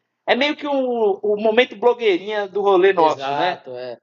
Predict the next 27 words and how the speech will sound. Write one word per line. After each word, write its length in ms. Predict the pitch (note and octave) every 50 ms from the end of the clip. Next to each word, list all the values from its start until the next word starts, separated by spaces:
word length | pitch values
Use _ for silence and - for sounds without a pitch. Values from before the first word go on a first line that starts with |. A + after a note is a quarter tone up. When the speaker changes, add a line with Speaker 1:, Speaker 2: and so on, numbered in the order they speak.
| _ -
Speaker 1:
É, 180 | B2+ C#3 D3+ E3+
ultimamente 560 | F#3 F#3+ - A3+ A#3 G#3 G3 F#3 - C4+ C#4+
Speaker 2:
É 40 | C4+
o 40 |
Speaker 1:
tem 160 | C4 - A3 -
tido 160 | - A3+ C4+
Speaker 2:
momento 160 | C4 B3 G3
Speaker 1:
bastante. 300 | A3 - - - F#3+ A#3
Speaker 2:
influencer, 340 | A3 G#3 F3+ - - E3+ D#3+
né? 140 | E3+ F#3+ G3+
O 40 | F#3+
momento 260 | F#3+ G3+ G#3 G#3 -
Speaker 1:
Momento 160 | - G3+ E3+
Speaker 2:
influencer. 240 | E3+ E3+ E3+ D#3+ C#3+
Speaker 1:
influencer, 300 | D3+ D3+ C3+ - - -
porque 140 | _ - C#3+
eu 80 | C#3+ C#3
sou 140 | - - D3
influencer, 600 | C#3+ - - D3 E3 F#3 F#3 E3+ - D3 C#3 C#3+
eu, 120 | D#3 E3+ E3
o 280 | D#3 D3 C#3+ C3+ C3+
Linão, 300 | C3 C3 C3 B2+ B2+ C3
nós 120 | C3 B2 A#2+
somos 180 | - C3 C3 B2+
influencers 500 | B2 _ - C#3 C3 B2 - - A#2+ A#2
aqui, 240 | A2+ - _ _ _ _ _ _ _ _ -
enfim. 120 | A2+ G#2+